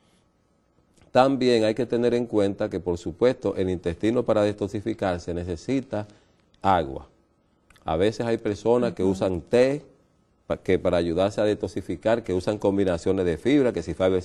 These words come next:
Speaker 1: Ten Plus, que si este, que si lo otro, pero no toman suficiente agua. Si no toman suficiente agua, es como si usted tratara de, de,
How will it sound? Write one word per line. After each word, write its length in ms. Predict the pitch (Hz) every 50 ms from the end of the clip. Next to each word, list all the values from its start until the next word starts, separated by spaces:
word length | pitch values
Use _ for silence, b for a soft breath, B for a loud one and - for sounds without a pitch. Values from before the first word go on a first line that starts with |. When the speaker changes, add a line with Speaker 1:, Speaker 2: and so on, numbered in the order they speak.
| 98 90
Speaker 1:
Ten 200 | 80 - 80 78 73
Plus, 340 | 101 120 135 139 - B B B B B
que 140 | _ - 87
si 180 | 85 95 90 92
este, 200 | 104 95 117 110
que 100 | 120 117
si 180 | 120 135 127
lo 160 | 127 127 127 120
otro, 360 | 101 92 - - 92 92 b b b b b b
pero 220 | - 123 123 117
no 180 | 113 127 143 143
toman 340 | 147 156 156 170 160 147 123
suficiente 640 | 113 107 101 104 - - 95 95 92 - 92 85 78
agua. 360 | 73 69 64 - - - - - _ _ _ _ b b b b b b
Si 180 | - - - 107
no 140 | 110 131 139
toman 260 | - 170 160 165 165
suficiente 640 | 165 165 147 160 151 - 151 147 147 143 147 135 135
agua, 460 | 139 139 135 131 117 104 104 104 107
es 140 | 117 120 -
como 240 | - 127 131 131 127
si 100 | - 120
usted 260 | 107 - 117 123 123
tratara 640 | - 120 113 107 - 123 123 117 107 101 92 92
de, 300 | 92 90 87 82 76 -
de, 300 | - 85 87 85 78 73